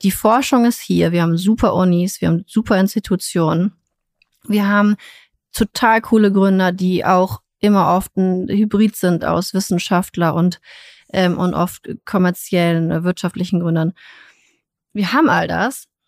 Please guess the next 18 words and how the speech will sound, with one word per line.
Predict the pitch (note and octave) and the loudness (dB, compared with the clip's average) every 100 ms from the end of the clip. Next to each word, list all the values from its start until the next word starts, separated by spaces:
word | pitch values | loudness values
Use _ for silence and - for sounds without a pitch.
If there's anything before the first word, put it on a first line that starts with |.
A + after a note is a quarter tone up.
| _ - | _ -6
Und | G3+ G3+ - | -2 -2 -4
warum | C#3 G3 G#3 A3+ A3+ A3+ - - | -2 2 2 2 2 0 -2 -2
pushen | A#3 - G#3 | -2 0 0
wir | |
das | G3 F#3+ | 0 -2
dann | - F#3 | 0 0
nicht | F3+ - | 0 0
härter, | F#3 G3 F#3+ E3+ F3 - | 0 0 0 2 0 -2
ähm, | F3+ F3+ F3+ F3 - - - _ - | -2 0 -2 -6 -10 -18 -20 _ -2
durch | F#3+ G3 - | 0 0 0
unsere | F#3+ F3+ F3+ E3+ E3+ B2 - _ - | -2 -2 -4 -4 -4 -6 -10 _ -8
auch | F3+ F#3+ | -8 -4
Investitionskraft, | F#3 F#3 F3 - A3+ C#4 - C4+ C4 C#4 - - | -4 -4 -6 -2 0 0 -2 -2 -2 -2 -12 -6
aber | F3+ F3+ E3+ | -4 -2 -2
auch | F3+ | -4
durch | - F3+ - | -6 -6 -6
die | E3+ | -12
Förderung | - - G3 F3+ F3 F3 E3+ F#3 | -8 -2 0 0 -2 -4 -6 -8